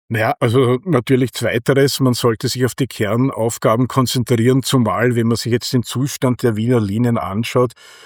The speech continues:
die Wiener Linien ja wirklich mittlerweile komplett überfordert sind mit ihren Kernaufgaben, nämlich die Kernaufgabe ist, die Menschen verlässlich, sicher und in möglichst sauberen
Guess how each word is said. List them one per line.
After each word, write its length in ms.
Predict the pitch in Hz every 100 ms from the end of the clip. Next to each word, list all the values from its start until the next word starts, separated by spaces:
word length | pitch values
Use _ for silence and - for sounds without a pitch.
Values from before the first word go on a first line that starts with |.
| - _
die 120 | 127 107
Wiener 220 | 123 127
Linien 340 | 113 123 123
ja 140 | 127 120
wirklich 320 | 120 117 -
mittlerweile 440 | 117 131 120 113
komplett 520 | 113 127 - 110 113
überfordert 680 | - 127 131 - 104 123 123
sind 200 | - 120
mit 160 | 113 113
ihren 180 | 107 110
Kernaufgaben, 1080 | - 87 113 - 113 104 - 110 90 110
nämlich 400 | 120 107 110 107
die 80 | -
Kernaufgabe 600 | - 113 120 - 120 104
ist, 180 | 117 -
die 60 | 117
Menschen 500 | 104 101 - 123 117
verlässlich, 720 | 123 104 104 - 127 120 -
sicher 640 | - 123 - 135 127 131 127
und 520 | 120 120 107 - -
in 220 | 135 117
möglichst 340 | 113 101 113 -
sauberen 480 | 98 110 113 113